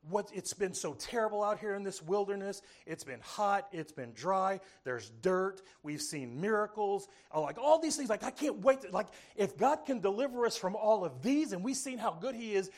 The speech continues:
in this terrible part of our life, like, I can't wait to see what the promised land looks like." And they're just sitting there and they're waiting on this report. What's gonna happen?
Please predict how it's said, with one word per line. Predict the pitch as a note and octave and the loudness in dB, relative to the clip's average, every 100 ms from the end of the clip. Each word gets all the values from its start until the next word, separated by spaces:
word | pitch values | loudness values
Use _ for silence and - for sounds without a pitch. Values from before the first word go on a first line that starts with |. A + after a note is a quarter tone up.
| - G3+ | -12 -6
in | G#3 | -2
this | F#3+ - - | -2 -2 0
terrible | - A#3 D4 D4+ D4+ - - - | 4 6 6 4 -4 -8 -20 4
part | D4+ D#4 | 6 6
of | D4+ | 4
our | D#4 | 4
life, | D#4 D4+ | 2 0
like, | A#3 G3+ | -2 -4
I | |
can't | C4 C#4+ A3+ | -4 -4 -2
wait | A#3 B3+ | 0 0
to | |
see | G#3 A#3 | -4 -6
what | F3+ E3 | -6 -8
the | |
promised | - - G#3+ D#3 - | -4 0 0 -2 -6
land | C#3+ B2 C3 | -6 -4 -2
looks | C3+ - | -4 -6
like." | C3+ A2 - _ _ _ _ _ _ _ _ _ | -8 -8 -12 _ _ _ _ _ _ _ _ _
And | - | -2
they're | G3 | 0
just | G#3+ G#3 - | 2 0 0
sitting | D4+ D4+ C#4+ | 0 0 2
there | C#4 C4+ - - | 2 0 -4 -12
and | D3 D3+ | -8 -2
they're | D3+ | -2
waiting | C3 F#3+ C4 C4 | 2 4 4 0
on | C4 B3 | -4 -4
this | B3 - | -4 -6
report. | A#3 B3+ B3 B3 - - | -6 -2 -2 -4 -14 -2
What's | F#3+ C#4 | 2 2
gonna | - C4 | 0 -4
happen? | A#3+ A3 D#3 B2+ | 0 0 -2 -6